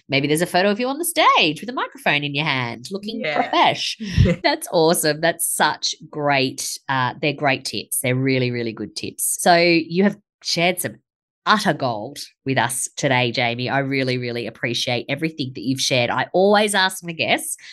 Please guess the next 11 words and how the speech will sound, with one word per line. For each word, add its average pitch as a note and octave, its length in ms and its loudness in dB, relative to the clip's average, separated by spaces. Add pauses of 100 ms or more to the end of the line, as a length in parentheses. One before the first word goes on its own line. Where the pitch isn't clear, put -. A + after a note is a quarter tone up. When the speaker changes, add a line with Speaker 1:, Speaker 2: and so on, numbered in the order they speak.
(140)
Speaker 1:
though, C3 240 0
before D#3+ 360 -2
we C#3+ 120 -2
wrap C3+ 260 0
up, B2+ 320 0
um, B2+ 240 -4
to C#3+ 120 -6
leave C#3 420 -2
our C3 140 0
listeners B2+ 680 -4
with B2+ 340 -4